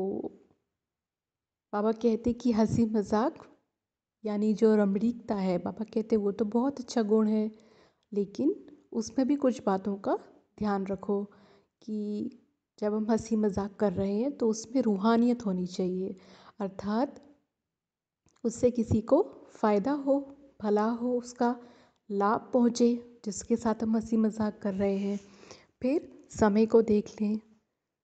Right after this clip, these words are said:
कौन है, किसके साथ कर रहे हैं, व्यक्ति वो देखें, वायुमंडल देखें, स्थान देखें।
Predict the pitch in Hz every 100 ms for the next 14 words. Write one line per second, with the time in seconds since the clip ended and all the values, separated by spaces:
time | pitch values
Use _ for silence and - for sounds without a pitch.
0 | _ _ _ 240 233 247 233 233 240 226
1 | - 269 254 220 220 - 196 196 196 208
2 | 190 190 - 233 233 214 208 220 220 202
3 | - 208 202 196 190 190 202 196 208 220
4 | 208 196 - 196 196 - - 196 196 202
5 | 196 190 202